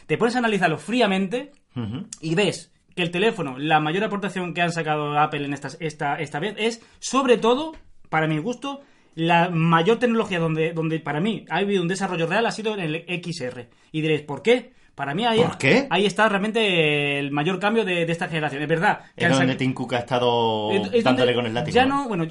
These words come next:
Speaker 1: ah, luego lo voy avanzando. Eh, eh, es cierto que han sacado el X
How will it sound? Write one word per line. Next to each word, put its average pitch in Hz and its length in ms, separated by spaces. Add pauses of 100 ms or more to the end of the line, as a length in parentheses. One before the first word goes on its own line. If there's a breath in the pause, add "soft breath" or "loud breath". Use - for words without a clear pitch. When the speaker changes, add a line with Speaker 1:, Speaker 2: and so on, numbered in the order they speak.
Speaker 1:
ah, 202 100
luego 196 260
lo 165 120
voy 165 80
avanzando. 143 640
Eh, 156 720
eh, 185 80
es 185 100
cierto 202 360
que 196 60
han 170 80
sacado 170 340
el 175 80
X 165 420